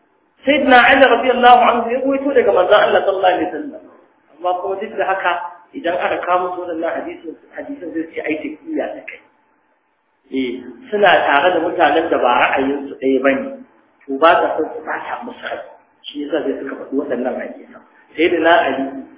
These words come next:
yana jin tsoron wasu, shi yasa ya faɗi wannan hadisin. Kansa Sayyidina Ali sai yana jin tsoron wasu, baya son su saba mishi, shi yasa ya faɗi wannan hadisin. Shi ma Ali Zainul Abidin yana jin tsoron wasu, shi yasa ya faɗi wannan hadisin. Wannan ba zaki bane?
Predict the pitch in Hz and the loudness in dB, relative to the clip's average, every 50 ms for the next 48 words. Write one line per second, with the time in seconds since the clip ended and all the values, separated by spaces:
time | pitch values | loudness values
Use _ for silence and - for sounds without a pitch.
0 | _ _ _ _ _ _ _ _ 147 160 160 147 143 - 156 156 - - - 123 | _ _ _ _ _ _ _ _ -4 0 2 2 0 0 -2 -4 -6 -8 -8 -8
1 | 123 117 131 131 131 131 123 - - - - 160 156 151 - 165 151 143 - - | -4 -4 -4 -4 -4 -6 -6 -8 -10 -10 -8 -6 -6 -4 0 0 0 0 0 -4
2 | - - 135 135 139 135 131 - 135 135 135 127 123 117 _ _ _ _ _ _ | -6 -6 -6 -4 -4 -4 -6 -6 -8 -12 -14 -18 -20 -20 _ _ _ _ _ _
3 | _ _ _ - 240 262 - 226 202 - - 170 180 175 165 160 160 180 190 - | _ _ _ 2 4 4 4 2 -2 0 0 0 0 0 2 4 4 4 4 2
4 | - - - - 170 156 165 165 160 151 143 - 156 156 - - 120 120 131 143 | 0 -4 -6 -6 -6 -6 -4 -2 0 0 0 0 -4 -6 -8 -10 -10 -8 -6 -6
5 | 143 143 143 139 - - - - _ _ _ _ _ _ _ _ _ _ _ 160 | -4 -4 -6 -8 -10 -12 -16 -20 _ _ _ _ _ _ _ _ _ _ _ 4
6 | 165 180 175 165 - - - - - - - - - 175 180 - - - 131 135 | 6 6 6 6 4 4 0 -2 -4 -6 -8 -2 2 2 4 4 4 2 2 2
7 | 135 135 - - - - - _ _ _ _ - 180 180 170 - 165 160 160 - | -2 -4 -6 -8 -12 -14 -20 _ _ _ _ -10 -8 -8 0 4 4 4 4 4
8 | - 160 151 156 151 143 135 123 - 117 117 - 269 - - - - _ - _ | 0 -2 -2 -2 -2 -2 -6 -6 -8 -10 -10 -10 -12 -12 -12 -18 -20 _ -20 _
9 | _ - - 262 269 277 254 254 254 254 208 202 208 202 190 170 190 185 175 170 | _ -8 -4 0 2 6 8 8 8 8 8 4 4 2 2 2 2 2 2 0
10 | 160 - 170 165 160 143 143 - 160 151 123 - - - _ _ _ _ _ _ | 0 2 4 2 2 2 0 -4 -4 -4 -6 -6 -14 -18 _ _ _ _ _ _
11 | _ 165 196 208 190 170 147 127 120 120 - - 143 135 135 156 170 165 160 160 | _ 0 2 4 4 2 2 0 -2 -4 -4 -6 -6 -4 -2 -2 -2 -2 -2 -4
12 | 160 - - - - - _ _ 170 160 160 160 151 151 - - - 143 139 139 | -4 -6 -12 -14 -14 -20 _ _ -4 -4 0 0 -2 -2 -2 -4 -6 -6 -6 -6
13 | 139 - 135 135 123 120 135 143 _ 156 160 175 214 226 226 220 170 - 143 139 | -6 -8 -12 -14 -14 -14 -14 -14 _ -14 -6 -4 -4 -2 -2 -4 -2 0 0 0
14 | 135 - 180 180 - - - - 175 180 180 139 | 2 4 2 2 2 -2 -6 -4 -4 -4 -4 -4